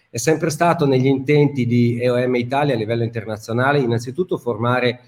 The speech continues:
i professionisti della salute, e nella fattispecie i fisioterapisti, e poi per tradizione in Italia, tradizione acquisita, i medici. Però c'era dal nostro punto di vista la volontà di istituto-,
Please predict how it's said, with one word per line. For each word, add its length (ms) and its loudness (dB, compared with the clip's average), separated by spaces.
i 80 -10
professionisti 760 -2
della 200 0
salute, 800 -4
e 140 -6
nella 220 -2
fattispecie 1160 -2
i 80 -18
fisioterapisti, 720 -2
e 40 0
poi 180 2
per 160 -2
tradizione 440 0
in 80 4
Italia, 600 2
tradizione 460 -8
acquisita, 720 -2
i 100 -6
medici. 520 -4
Però 220 2
c'era 600 2
dal 400 0
nostro 340 0
punto 300 -4
di 80 -6
vista 260 -2
la 80 -4
volontà 400 -2
di 320 0
istituto-, 560 -6